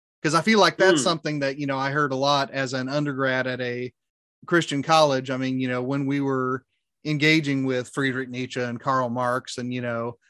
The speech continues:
Speaker 1: a lot of the thinkers that, you know, we were warned against as dangerous thinkers, you know, the, the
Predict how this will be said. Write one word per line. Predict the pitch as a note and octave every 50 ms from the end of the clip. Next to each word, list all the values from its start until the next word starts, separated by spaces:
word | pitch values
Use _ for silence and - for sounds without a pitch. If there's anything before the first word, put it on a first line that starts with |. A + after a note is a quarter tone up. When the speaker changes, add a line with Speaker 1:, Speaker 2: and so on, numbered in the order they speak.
| _ _ _ _ _ -
Speaker 1:
a | C3+
lot | D3 D3 D#3 D3+ D3
of | C3+ B2+
the | C#3
thinkers | C3 - C#3+ C#3+ C3+ C#3 C3+ C3 A#2+ -
that, | C3 B2+ B2 B2+ -
you | C#3+ C3+ B2+
know, | B2+ B2 A#2+ A#2+ A#2+ B2 A#2 _ _ _ _ _ _ _ _ _ -
we | D3 D3
were | D3 C#3+ C#3
warned | C3+ C#3 D3 D3 D3+ C#3+ C#3
against | C3 C#3 C#3 C#3 B2+ - -
as | B2+ B2+ A#2+
dangerous | A2 C#3+ C#3+ C#3+ C#3+ B2+ C3 C3 B2 -
thinkers, | - D#3+ D#3 D3 - C3 C3 C3 A#2+ B2+
you | C3+
know, | C3 C3 B2+ B2+
the, | B2 C3 B2+ B2 B2 B2+ B2+
the | B2 C3 B2+ B2 B2 B2 B2 B2+